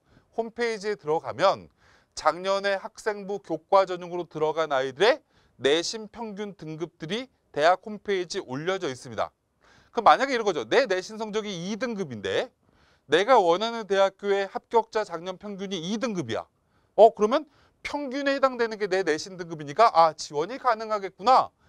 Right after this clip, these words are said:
이렇게 판단하시면 되겠죠. 근데 내 내신이 이 등급인데 내가 원하는 대학교가 학생부 교과정으로 들어갔던 작년 아이들이 일 점 삼 등급이야. "아, 그러면 안 되겠구나." 판단할 수 있는 근거도 만들어지겠죠.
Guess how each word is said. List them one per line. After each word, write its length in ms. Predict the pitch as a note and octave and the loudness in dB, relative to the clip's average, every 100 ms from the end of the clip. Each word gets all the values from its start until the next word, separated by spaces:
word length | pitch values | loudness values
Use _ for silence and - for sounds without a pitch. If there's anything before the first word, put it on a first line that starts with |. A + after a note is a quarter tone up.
| _ - | _ -6
이렇게 220 | A3 B3+ | -4 -4
판단하시면 640 | - D4 D#4 C#4+ B3+ A3+ | -6 -2 0 0 -2 -6
되겠죠. 420 | D#3+ C#3+ C3 G2+ - _ _ _ _ _ | -6 -6 -6 -10 -12 _ _ _ _ _
근데 220 | - A3+ G3 | -6 4 4
내 100 | A#3+ | 4
내신이 400 | C4 A#3+ C4 G3 | -2 -6 -6 -4
이 60 | |
등급인데 580 | G3+ A3+ A3+ G#3 C#4+ C#4+ _ _ _ | -4 -4 -4 0 0 0 _ _ _
내가 260 | D3 - A#3 | 2 8 8
원하는 400 | F#3 G#3+ A#3 A3+ | 6 2 -2 -2
대학교가 520 | G3 G3+ G3 G3 G#3+ | 2 2 2 2 2
학생부 400 | A#3+ - B3+ A3 | 2 -6 -10 -8
교과정으로 460 | G3 - G3+ G3 F#3+ | -10 -2 -2 -2 -8
들어갔던 480 | F#3 F#3 F#3 F#3+ | -6 -2 -2 -4
작년 300 | F#3 E3 F3+ | -10 -10 -2
아이들이 320 | E3+ D3+ E3+ A3+ | -2 -2 -6 -6
일 160 | B3+ | -8
점 180 | - C4+ | 0 0
삼 200 | C4 C4 | 0 -6
등급이야. 580 | B3+ A3 C#3+ D3+ G#3+ G2+ - _ _ _ _ - | -8 -6 0 6 6 4 -10 _ _ _ _ 2
"아, 240 | D3 D3+ | 4 4
그러면 440 | - D3+ F#3+ C4+ A3+ _ | 2 -4 -2 -4 -8 _
안 280 | B2 D#3+ G3 | -2 -2 -4
되겠구나." 540 | C4 A#3+ A#3 A3 A3 | -4 -4 -6 -2 -2
판단할 460 | A3 B3 A#3+ A3+ G3 | -2 -6 -2 -2 -4
수 120 | G#3+ | -10
있는 140 | G3 - | -14 -14
근거도 440 | E3 C#3 C#3 G#3+ | -12 -8 -4 -2
만들어지겠죠. 760 | C4+ A3+ F#3+ E3 A#2 G#2+ G2 | -2 -2 -6 -8 -12 -12 -12